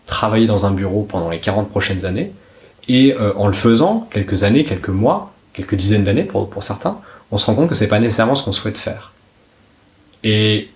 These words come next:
où commence le, le, le, le problème et où se termine le caprice, c'est-à-dire dans, dans quelle mesure c'est un luxe, dans quelle mesure on va pouvoir faire des, des chemins, de prendre des chemins de traverse, c'est-à-dire faire des rencontres, partir à l'aventure,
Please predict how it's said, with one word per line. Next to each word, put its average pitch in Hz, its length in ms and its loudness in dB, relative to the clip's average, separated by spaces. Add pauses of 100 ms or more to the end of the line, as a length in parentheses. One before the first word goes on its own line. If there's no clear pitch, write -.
(360)
où 170 100 2
commence 143 720 0
le, 104 380 -6
le, 98 340 -8
le, - 260 -8
le 98 120 -10
problème 123 500 2
et 107 80 0
où 110 100 0
se 101 160 -2
termine 95 280 -2
le 92 60 -2
caprice, - 520 -2
c'est-à-dire 101 220 0
dans, 98 220 -4
dans 107 120 -6
quelle 110 160 0
mesure 104 240 0
c'est - 140 -6
un 101 100 2
luxe, 196 400 -2 (320)
dans 113 100 -2
quelle 113 180 2
mesure 110 340 4
on 104 60 2
va 98 360 2
pouvoir 113 240 -6
faire 104 180 0
des, 95 320 -4 (720)
des 110 220 2
chemins, 110 460 4
de 104 60 2
prendre 101 220 0
des 98 60 2
chemins 101 180 2
de 98 60 0
traverse, 151 460 -2
c'est-à-dire 98 420 -4
faire 92 180 -4
des 98 100 -4
rencontres, 135 580 -2
partir - 400 -2
à 92 40 2
l'aventure, 117 600 0